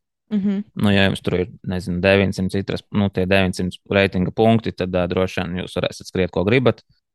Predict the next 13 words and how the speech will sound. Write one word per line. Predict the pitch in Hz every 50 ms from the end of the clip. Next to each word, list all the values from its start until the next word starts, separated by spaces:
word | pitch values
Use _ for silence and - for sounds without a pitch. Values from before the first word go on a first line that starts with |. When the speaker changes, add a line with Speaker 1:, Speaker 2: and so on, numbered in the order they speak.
| _ _
Speaker 2:
Ja | - 95 92 92
jums | - -
tur | - - 92 90
būs | 85 90 85 82 - -
septiņsimts | 107 107 - - 104 98 92 - - 92 92 90 - - - -
vai, | 90 90 90 90 92 101
nu, | - 95 95 - -
es | 82 -
par | - - -
džekiem | - 87 87 - 80 -
runāju, | - 92 90 90 90 90 87 87 87 87
vai | 87
ne, | 90